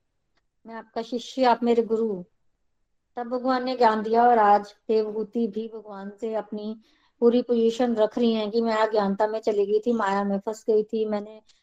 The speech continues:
इंद्रिय तृप्ति मांगी, मैंने आध्यात्मिक जीवन नहीं मांगा, मैं जीवन भर पछताती रही और मेरे पति कह गए हैं कि पुत्र तुम्हें ज्ञान देगा, अब मैं, मुझे, मेरे पे कृपा करो अब और मेरे इस अंधकार को दूर करो।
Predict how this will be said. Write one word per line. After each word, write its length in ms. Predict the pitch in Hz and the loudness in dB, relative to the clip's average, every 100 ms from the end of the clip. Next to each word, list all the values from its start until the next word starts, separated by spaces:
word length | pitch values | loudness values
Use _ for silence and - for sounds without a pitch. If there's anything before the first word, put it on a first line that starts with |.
| _ | _
इंद्रिय 280 | 233 233 233 | -14 -12 -12
तृप्ति 360 | 233 214 - 233 | -14 -14 -6 -4
मांगी, 520 | 202 202 226 240 240 | -4 -4 0 2 0
मैंने 400 | 226 220 220 220 _ _ _ _ - | -2 -10 -12 -14 _ _ _ _ -2
आध्यात्मिक 440 | 226 226 214 233 | 2 2 2 0
जीवन 260 | 214 226 226 | 0 -2 -2
नहीं 320 | 214 202 254 | -2 2 4
मांगा, 320 | 262 240 240 | 4 6 6
मैं 200 | 240 240 | 6 4
जीवन 320 | 220 233 233 240 | 2 4 4 2
भर 120 | 233 | -2
पछताती 580 | 240 - 220 202 - 247 | -4 -4 -6 -4 0 4
रही 240 | 240 247 | 4 4
और 160 | 247 240 | -2 -8
मेरे 260 | 240 247 | -10 -10
पति 240 | 240 - 240 | -12 -12 -8
कह 260 | 247 254 | -4 -4
गए 100 | 233 | -2
हैं 320 | 226 220 202 | -4 -4 -4
कि 120 | 208 226 | -4 -2
पुत्र 240 | 226 220 214 | -2 0 -4
तुम्हें 340 | 220 226 214 | -4 -10 -12
ज्ञान 280 | 208 180 202 | -14 -14 -14
देगा, 340 | 196 180 202 | -10 -6 -4
अब 180 | 214 202 208 | -4 -6 -12
मैं, 140 | 208 _ _ _ _ _ | -12 _ _ _ _ _
मुझे, 200 | 214 220 | -4 -4
मेरे 200 | 220 226 | -4 -6
पे 140 | 233 269 | 0 0
कृपा 320 | 247 247 247 | 0 0 0
करो 240 | 247 220 | 4 4
अब 220 | 220 202 202 _ _ _ | 4 2 -4 _ _ _
और 300 | 233 226 220 | 4 6 6
मेरे 340 | 220 220 220 220 | 4 2 2 2
इस 280 | 226 220 247 | 0 -2 -2
अंधकार 580 | 220 214 208 214 220 | 0 -2 -4 -2 -4
को 200 | 233 233 | -2 -2
दूर 200 | 214 214 | 0 -2
करो। 400 | 214 208 196 190 | -2 -2 -2 -4